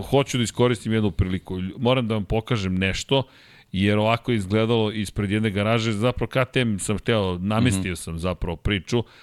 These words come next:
Speaker 1: a poenta je u sledećem, deki, ovako je izgledala garaža, može kadar, molim te, garaža kod Pedra Koste. Mikrofoni, mikrofoni, mikrofoni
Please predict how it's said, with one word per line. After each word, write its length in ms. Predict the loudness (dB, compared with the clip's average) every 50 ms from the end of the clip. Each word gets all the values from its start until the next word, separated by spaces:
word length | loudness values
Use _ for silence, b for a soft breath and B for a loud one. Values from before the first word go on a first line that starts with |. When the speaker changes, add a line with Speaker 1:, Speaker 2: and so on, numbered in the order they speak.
| B B B _ -6
Speaker 1:
a 260 | -2 -2 0 0 0
poenta 500 | -2 0 0 0 2 2 0 -2 -2 -2
je 100 | 0 0
u 80 | -2 -2
sledećem, 540 | -2 -2 0 0 0 0 -2 -4 -8 -6 -4
deki, 380 | -4 -4 -4 -4 -6 -6 -6 -6
ovako 460 | -6 -4 -2 0 0 -2 -2 -2 -2 0
je 80 | 0
izgledala 480 | 0 0 0 0 0 2 2 0 0 -2
garaža, 640 | -2 -2 -2 -2 0 0 0 0 0 0 0 0 -2 _ _ -12
može 460 | -8 -2 0 0 0 0 0 -4 -4 -6 _ _ _ _ -8
kadar, 340 | -2 0 0 0 0 -2 -6
molim 360 | -4 -4 -4 -2 -4 -4 -6
te, 220 | -4 -2 -2 -2 -2 B B B B B B B B -4
garaža 400 | -2 0 2 2 2 2 0 -2
kod 180 | -4 -6 -4
Pedra 320 | -2 -2 0 0 0 -2 -4
Koste. 420 | -4 -8 -10 -10 -10 -14 -18 -20 b b b b b b b b b b b b b b b b b b b b b b b b b b b _ _ _ _ -4
Mikrofoni, 760 | 0 2 2 2 4 2 2 2 2 0 0 0 0 0 0
mikrofoni, 880 | 2 2 0 0 2 0 0 0 0 0 0 0 2 2 2 2 2 2
mikrofoni 960 | 2 2 0 0 2 0 0 0 0 0 0 0 2 2 0 0 0 -2 -4